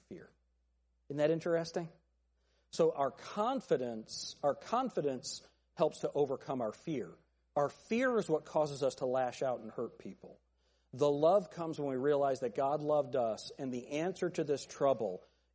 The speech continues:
is that "for God so loved the world that he gave his only begotten Son." That's the answer. We have to tell people about Jesus. We have to bring, we've got to know how to think right. We need to know how to identify the James Whites who don't really care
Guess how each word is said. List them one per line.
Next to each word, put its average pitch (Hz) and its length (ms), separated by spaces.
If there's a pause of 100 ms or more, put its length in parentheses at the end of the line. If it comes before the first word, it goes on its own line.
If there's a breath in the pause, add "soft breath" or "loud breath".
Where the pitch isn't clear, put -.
is 139 200
that 135 320
"for 120 140
God 143 360
so 131 160
loved 127 360
the 127 60
world 113 440
that 110 100
he 98 80
gave 123 500
his 98 160
only 120 360
begotten 101 560
Son." 87 480 (560)
That's 147 300
the 117 280
answer. 120 340 (600)
We 143 160
have 208 320
to 160 100
tell 160 240
people 147 340
about 123 280
Jesus. 120 420
We 151 120
have 208 200
to 214 80
bring, 175 400 (240 loud breath)
we've 277 220
got 240 120
to 208 80
know 185 340
how 180 160
to 160 60
think 190 380
right. 113 480 (320)
We 202 160
need 277 160
to 220 80
know 208 200
how 196 140
to 180 120
identify 160 640
the 135 100
James 160 400
Whites 151 400
who 151 80
don't 165 300
really 165 240
care 131 480